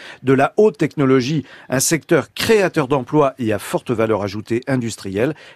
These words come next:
Les méthodes de financement actuelles sont-elles à la hauteur des gens,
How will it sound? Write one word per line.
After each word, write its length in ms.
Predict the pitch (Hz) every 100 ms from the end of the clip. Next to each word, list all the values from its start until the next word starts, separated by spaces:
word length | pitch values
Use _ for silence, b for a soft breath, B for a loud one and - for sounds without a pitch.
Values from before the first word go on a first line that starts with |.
| -
Les 160 | 107
méthodes 440 | 110 175 - 277 185
de 100 | 147
financement 580 | - 127 110 - 135 117
actuelles 440 | 120 - 123 98
sont-elles 420 | - 113 117 101 -
à 80 | 151
la 140 | 135
hauteur 260 | 120 117 92
des 160 | 113 127
gens, 280 | 104 107